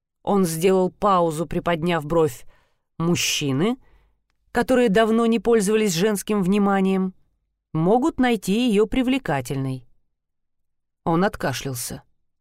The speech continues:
«Интересно, как твоя жена отнесется к тому, что ты так отзываешься о других женщинах?» парировал я.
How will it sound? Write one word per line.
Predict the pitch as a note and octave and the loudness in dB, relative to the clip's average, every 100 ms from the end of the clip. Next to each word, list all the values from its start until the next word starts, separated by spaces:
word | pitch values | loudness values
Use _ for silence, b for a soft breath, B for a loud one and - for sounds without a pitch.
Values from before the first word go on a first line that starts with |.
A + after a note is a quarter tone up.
| _ _ _ _ _ _ | _ _ _ _ _ _
«Интересно, | G3+ G#3+ E4 E4 F#3 - C#3+ B2 _ _ _ _ _ - | -2 0 2 0 0 -2 -8 -12 _ _ _ _ _ -6
как | D4+ F4 | -2 -2
твоя | - B3+ C#4+ B3+ F#3 | 0 0 2 2 2
жена | F#3 G#3+ G3 | 2 2 0
отнесется | F3 G#3 G3 A3+ G3 G#3+ | 0 -2 0 -2 0 -4
к | - | -2
тому, | A3 A#3+ E4 | 0 0 -2
что | - A3+ | 0 -2
ты | - C#4+ | 0 -2
так | A#3 - | -2 -2
отзываешься | E3 F3 F#3 A3+ C#4+ - A3+ | -2 0 2 2 0 -2 -2
о | G3+ | 0
других | G#3 G3 C4 A#3+ | 0 0 0 0
женщинах?» | B3 A3+ D#3 - C#3+ B2 - _ _ - | 0 0 -2 -6 -8 -10 -14 _ _ -4
парировал | F#3+ F#3+ E3 D3+ F3 | 0 2 2 0 0
я. | D#3 D3 A#2+ | -2 -6 -8